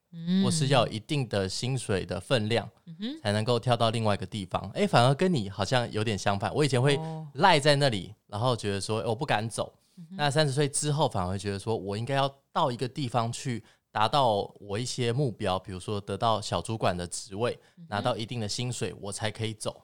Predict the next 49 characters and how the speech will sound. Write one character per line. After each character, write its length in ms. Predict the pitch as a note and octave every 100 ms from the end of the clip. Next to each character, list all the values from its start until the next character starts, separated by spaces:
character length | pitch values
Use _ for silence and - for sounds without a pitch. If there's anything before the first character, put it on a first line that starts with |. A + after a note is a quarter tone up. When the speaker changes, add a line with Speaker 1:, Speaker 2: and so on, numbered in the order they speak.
| _
Speaker 2:
这 80 | F#2+
样 100 | -
子。 140 | -
Speaker 1:
哦， 400 | D3 D#3+ F3+ F3 E3+
就 160 | G#3+
是 260 | - A3+ G3+
有 220 | E3 E3
一 40 |
种 340 | F3 E3+ D#3+ F3+ _
目 180 | - C4
标 320 | G3+ G#3+ G#3
达 280 | G#3 D3 D3+
成， 200 | - E3+
Speaker 2:
嗯。 40 | E3
Speaker 1:
就 100 | G3
是， 260 | G#3+ G#3 - _ _ _
诶， 340 | F#3 F3+ F3 - _ _ _ _ _
阶 220 | D#4+ F4+
级 220 | - F#3
打 240 | F#3+ E3+ C#3
怪， 320 | - G3+ D3 - _
打 180 | F#3 E3
完， 120 | F#3
Speaker 2:
对， 100 | C3+
对， 20 |
Speaker 1:
到 120 | - A#2
这 200 | A2 A#3+
里 140 | -
Speaker 2:
对。 100 | E3
Speaker 1:
就 120 | A#3+
可 140 | - -
以 60 |
升 100 | D4
迁 180 | G#4 G#4+ A#4 B4 B4 A4
了， 100 | D#4 C#4+
Speaker 2:
<laughs> 40 |
Speaker 1:
对， 500 | G#4 G4 E4+ C#4 G3+
就 100 | F#3+
达 160 | G#3+ F#3
到 100 | A3+
你 60 | E3+
的 80 | E3
目 100 | E3
标 220 | D#3+ D#3
了。 240 | A#2 D#3 -
Speaker 2:
真 260 | B2 A#2 A#2
的， 220 | A2 F#2
真 240 | G#2+ G2+
的。 280 | F#2+ F2+ A#2